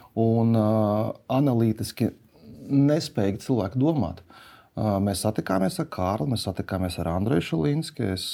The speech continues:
ā, pat, es biju pierunājis Aleksandru atteikties no vispār jebkādām prasībām saistībā ar cesiju divdesmit seši pus tūkstoši eiro apmērā.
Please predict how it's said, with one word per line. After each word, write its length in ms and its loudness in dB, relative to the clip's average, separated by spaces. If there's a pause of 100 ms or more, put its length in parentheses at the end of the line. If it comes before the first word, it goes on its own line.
ā, 320 0
pat, 240 -4 (160)
es 220 -6 (100)
biju 320 2
pierunājis 560 0
Aleksandru 560 -4 (320)
atteikties 800 -2
no 140 0 (100)
vispār 560 0
jebkādām 560 -2
prasībām 560 -2
saistībā 560 -2
ar 160 -10
cesiju 380 -4
divdesmit 260 -4
seši 160 -8
pus 160 -8
tūkstoši 460 -6
eiro 100 -4
apmērā. 380 -4